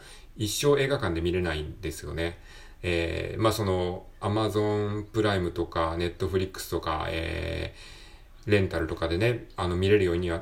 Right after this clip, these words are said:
当然なるとは思うんですけれども、でも映画館で見れるのってもうそれきりなんですよね、基本的に。だから、あの、本当に好きな作品をやっぱり映画館で見たいじゃないですか。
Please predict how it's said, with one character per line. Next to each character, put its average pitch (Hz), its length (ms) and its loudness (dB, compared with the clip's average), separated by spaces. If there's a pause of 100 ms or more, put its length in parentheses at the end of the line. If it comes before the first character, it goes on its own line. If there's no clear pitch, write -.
当 110 140 2
然 95 120 0
な 120 100 4
る 110 120 2
と 90 100 0
は 85 80 4
思 95 160 2
う 92 60 2
ん - 20 0
で 82 100 0
す - 120 -10
け 92 80 -2
れ 85 80 -2
ど 95 80 -2
も、 104 260 2
で 117 80 2
も 113 140 2
映 185 140 4
画 202 120 2
館 110 180 0
で 82 120 0
見 87 120 4
れ 95 100 4
る 90 40 0
の 85 80 0
っ 82 60 -4
て 85 160 -2
も 92 80 -2
う 90 40 -4
そ 110 140 -2
れ 127 80 2
き 127 160 -4
り 120 240 -2
な 87 120 -2
ん 80 40 -2
で 80 80 -4
す - 80 -8
よ 90 60 -4
ね、 117 100 0
基 95 140 -6
本 85 80 -2
的 82 160 -8
に。 - 160 -8 (200)
だ 117 140 0
か 107 80 0
ら、 101 240 0 (360)
あ 95 140 0
の、 90 480 -2
本 135 140 0
当 147 80 0
に 139 100 2
好 - 60 -4
き - 80 -4
な 135 140 2
作 - 180 -8
品 85 100 0
を 85 40 2
や 82 80 2
っ - 40 -4
ぱ - 100 0
り 92 120 4
映 117 80 6
画 120 100 0
館 87 200 -4
で 82 400 -4
見 90 100 -2
た 98 100 0
い 82 60 0
じ 80 60 -6
ゃ - 20 -4
な 76 80 -6
い 78 60 -4
で 78 60 -8
す - 100 -12
か。 - 80 -14